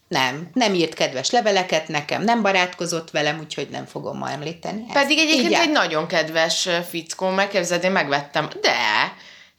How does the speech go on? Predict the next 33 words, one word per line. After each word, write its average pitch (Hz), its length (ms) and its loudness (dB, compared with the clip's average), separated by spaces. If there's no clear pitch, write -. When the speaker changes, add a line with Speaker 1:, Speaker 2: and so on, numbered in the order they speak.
Speaker 2:
én, - 140 0
nekem 196 340 0
nagyon 127 200 0
szimpatikus, 226 500 -4
hogy 190 240 -6
találkoztunk 165 600 -2
személyesen, 196 800 0
dedikálta 151 640 -2
nekem 139 360 -4
az 135 180 -6
ő 107 200 -4
könyvét. 285 240 0
Speaker 1:
Most 240 140 2
ezt 208 100 2
nem 180 180 4
mondod. 143 500 0
Speaker 2:
Komolyan 131 440 -6
mondom. 156 560 -8
Speaker 1:
Hát - 120 2
Speaker 2:
Igen. 359 120 2
Speaker 1:
ezt 370 80 2
én 359 60 6
nem, 269 160 6
ez, 180 180 0
ez, 285 100 2
ez, 339 600 4
ez, 320 120 4
semmit 277 300 2
nem 359 160 4
mesélsz 359 380 4
el 349 100 2
az 311 120 0
életedről? 330 720 2